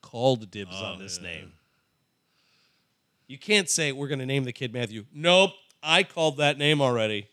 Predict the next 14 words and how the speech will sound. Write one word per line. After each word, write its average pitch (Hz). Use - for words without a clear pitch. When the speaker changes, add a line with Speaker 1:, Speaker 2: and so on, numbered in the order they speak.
Speaker 1:
Pick 165
a 165
different 147
name." 117
Last 208
one. 202
Am 190
I 220
a 233
jerk 208
for 175
prioritizing 175
my 151
cat 170